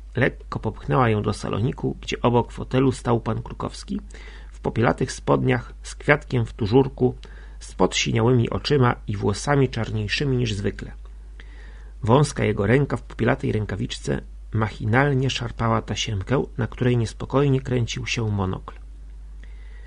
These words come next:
"Niech ona sama panu odpowie", rzekła do pana Krukowskiego doktorowa. "Pani, w ręku twym spoczywa szczęście mego życia", odezwał się z ukłonem pan Krukowski.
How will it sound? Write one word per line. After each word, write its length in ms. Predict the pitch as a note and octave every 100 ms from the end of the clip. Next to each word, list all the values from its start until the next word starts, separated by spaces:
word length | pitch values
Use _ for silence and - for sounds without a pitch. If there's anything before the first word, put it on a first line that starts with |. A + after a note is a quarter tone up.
| - - -
"Niech 320 | F#3+ - - -
ona 220 | C3 A#2
sama 320 | - F#3 E3
panu 320 | D3+ C#3+ B2+ -
odpowie", 540 | - - G2 G2 - - - - - -
rzekła 420 | C3+ D3+ - A#2+
do 100 | A2
pana 260 | A#2+ A2 G#2
Krukowskiego 680 | - - G2 - - -
doktorowa. 680 | A2+ A#2 - G#2 - - - - - - - - - - - - - - - - - -
"Pani, 360 | G#2+ G2+ G2+ B2
w 80 | A2
ręku 380 | C3+ E3 E3
twym 340 | D3+ - D#3+ D3
spoczywa 480 | - - - C3+ A#2+
szczęście 540 | - C#3 C3+ C3+ B2+
mego 220 | B2 A2+
życia", 300 | G#2 G2 - - - - - - -
odezwał 480 | F#2+ A2+ A#2 A#2 A2
się 240 | - A2+
z 80 | G#2
ukłonem 420 | - - B2 A2+
pan 220 | G#2 A2+ -
Krukowski. 640 | - - - - -